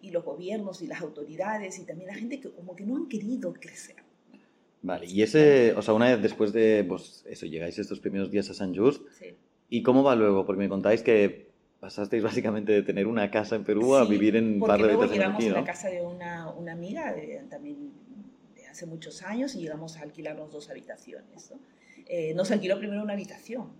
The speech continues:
Speaker 1: y era, era complicado, ¿no? De verdad que fue muy duro para mí, más que nada. Eh, fue muy duro porque decías que no es posible que hayan venido los niños a vivir en esta situación,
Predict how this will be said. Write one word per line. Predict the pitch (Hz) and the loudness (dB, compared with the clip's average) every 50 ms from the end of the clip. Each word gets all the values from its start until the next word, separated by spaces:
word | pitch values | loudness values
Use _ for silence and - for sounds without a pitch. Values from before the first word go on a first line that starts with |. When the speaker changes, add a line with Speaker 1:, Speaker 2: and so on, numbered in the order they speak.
| _ _ | _ _
Speaker 1:
y | - 160 151 143 151 | -20 -16 -12 -6 -4
era, | 160 170 170 170 160 - | -2 2 2 2 2 2
era | 170 165 160 160 165 | -2 -4 -6 -8 -8
complicado, | 160 160 165 160 165 156 - 160 143 139 131 131 131 | -10 -10 -12 -12 -14 -12 -10 -8 -8 -8 -10 -12 -14
¿no? | 156 165 165 | -12 -12 -8
De | 160 147 | -6 -6
verdad | 139 - - - | -6 -6 -8 -12
que | - 185 | -14 -16
fue | 180 - 175 | -16 -16 -14
muy | 170 165 156 | -14 -14 -14
duro | 156 156 151 151 - - - | -14 -14 -14 -14 -16 -16 -16
para | 151 143 139 | -18 -16 -14
mí, | 151 170 190 208 247 - _ _ | -14 -14 -14 -14 -18 -20 _ _
más | - - - | -18 -18 -18
que | _ - | _ -18
nada. | 151 160 170 - - - _ _ _ _ _ _ _ _ _ _ _ _ - | -14 -12 -12 -12 -14 -18 _ _ _ _ _ _ _ _ _ _ _ _ -16
Eh, | 160 147 147 143 131 147 147 143 139 - - - | -14 -14 -14 -14 -16 -18 -18 -18 -18 -20 -20 -20
fue | - 180 175 | -16 -14 -12
muy | 175 160 | -10 -10
duro | 156 160 175 185 180 - | -8 -6 -4 -4 -4 -4
porque | - 117 - 135 131 135 | -6 -12 -14 -16 -16 -16
decías | - - 156 160 - | -12 -12 -10 -10 -10
que | - 156 | -14 -16
no | 151 156 160 160 | -16 -14 -14 -14
es | 165 165 - | -14 -14 -14
posible | - 151 156 - 175 160 170 165 | -14 -14 -12 -12 -10 -10 -10 -10
que | 165 151 | -10 -10
hayan | 147 151 151 151 | -10 -10 -12 -12
venido | 147 139 151 151 151 151 156 151 - - | -14 -14 -14 -14 -14 -14 -14 -14 -16 -18
los | 147 - _ - | -20 -20 _ -18
niños | 165 165 165 160 - | -16 -16 -16 -16 -16
a | 165 | -20
vivir | 151 143 - - 175 170 156 | -20 -20 -20 -18 -16 -16 -16
en | 151 156 | -16 -16
esta | 165 165 - 165 - | -16 -18 -18 -20 -20
situación, | - 160 - - _ - - - 254 277 269 214 - | -20 -20 -20 -20 _ -20 -16 -14 -10 -8 -8 -8 -10